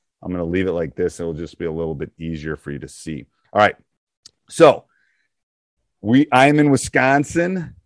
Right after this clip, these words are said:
um, and I, uh, there's a lot of bowling alleys,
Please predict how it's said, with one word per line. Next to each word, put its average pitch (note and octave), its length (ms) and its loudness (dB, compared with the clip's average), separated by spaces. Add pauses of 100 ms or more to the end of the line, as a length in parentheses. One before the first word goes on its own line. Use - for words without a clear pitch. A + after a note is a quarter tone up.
(140)
um, A2 800 2 (500)
and A2 800 0 (320)
I, A2 540 4
uh, G2+ 680 0 (2000)
there's G2+ 100 -2
a A2+ 40 2
lot A#2 180 4
of G2 80 -2
bowling A2+ 400 4
alleys, D#3 580 -4